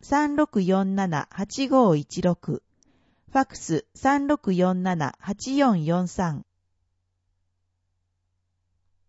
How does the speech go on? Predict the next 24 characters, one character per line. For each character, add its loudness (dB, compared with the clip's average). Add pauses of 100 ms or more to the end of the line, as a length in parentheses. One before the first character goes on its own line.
(300)
八、 -6 (460)
国 -4
民 -6
健 -4
康 -2
保 0
険 -4
の -4
届 -4
け -8
出。 -6 (720)
就 -2
職、 -4
退 0
職 -6
し -14
た -4
と -2
き -8
は 0
忘 -4
れ -2
ず -10
に。 -10